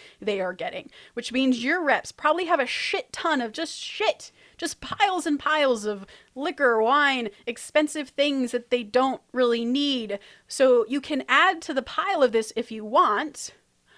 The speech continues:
but it's just not that personal. In fact, one person I talked to said that when they were an assistant, their boss was the head of a studio,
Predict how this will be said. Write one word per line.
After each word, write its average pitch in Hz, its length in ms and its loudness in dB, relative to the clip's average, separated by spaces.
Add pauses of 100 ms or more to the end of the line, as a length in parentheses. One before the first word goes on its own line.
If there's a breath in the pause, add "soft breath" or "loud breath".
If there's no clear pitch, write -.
(400 soft breath)
but 311 100 4
it's 330 140 -4
just 403 180 -4
not 415 340 0
that 330 220 2 (280)
personal. 233 800 -4 (380 soft breath)
In 302 100 2
fact, 349 440 4 (180 loud breath)
one 339 400 4 (240 loud breath)
person 247 400 0
I 220 80 -6
talked 214 340 -4
to 190 260 -12
said 220 280 -6
that 220 260 0 (380)
when 233 160 -4
they 233 160 2
were 254 100 2
an 220 80 -4
assistant, - 680 -8 (1120 soft breath)
their 254 220 6
boss 233 260 4
was 214 100 -8
the 220 80 0
head 254 180 -2
of 220 120 0
a 214 40 -8
studio, - 520 -10